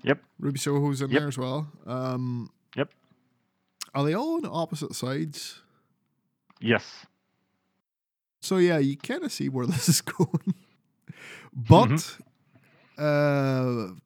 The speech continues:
Speaker 2: obviously that means they can also meet each other, which is where things
Speaker 1: Mm-hmm.
Speaker 2: could get interesting. I think it's pretty good to get, having, like,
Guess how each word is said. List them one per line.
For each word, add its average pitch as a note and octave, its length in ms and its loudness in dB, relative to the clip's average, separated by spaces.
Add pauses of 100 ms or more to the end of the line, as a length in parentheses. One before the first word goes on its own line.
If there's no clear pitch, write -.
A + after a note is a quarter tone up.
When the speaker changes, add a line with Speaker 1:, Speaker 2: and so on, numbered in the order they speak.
(840)
Speaker 2:
obviously D3 380 0
that B2 180 -4
means B2 300 -6
they A#2 100 -8
can A#2+ 160 -10
also G2 260 -8
meet A#2+ 420 -10 (100)
each C3+ 220 -8
other, C#3 380 -4 (360)
which B2+ 320 -8
is A#2+ 200 -10
where B2+ 140 -10
things A2 300 -6
Speaker 1:
Mm-hmm. A#2 220 -6
Speaker 2:
could - 120 -16
get A#2+ 200 -10
interesting. B2+ 580 -10 (360)
I F4 40 -6
think G4+ 140 -2
it's - 100 0
pretty F#3 260 4
good D3 220 2
to B2 320 0
get, C3+ 160 -8 (520)
having, C3 600 -4 (340)
like, C3+ 420 -6